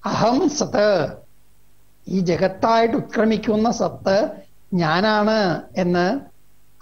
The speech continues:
അറിയുക. അങ്ങനെ അറിയുന്നതാണ് യഥാർത്ഥ ജ്ഞാനം.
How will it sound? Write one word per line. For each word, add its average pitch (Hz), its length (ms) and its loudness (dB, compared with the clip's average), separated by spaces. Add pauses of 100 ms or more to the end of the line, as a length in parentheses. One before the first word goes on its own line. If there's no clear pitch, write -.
അറിയുക. 180 300 2 (1000)
അങ്ങനെ 202 420 2
അറിയുന്നതാണ് 233 720 2
യഥാർത്ഥ 208 500 0
ജ്ഞാനം. 220 520 -4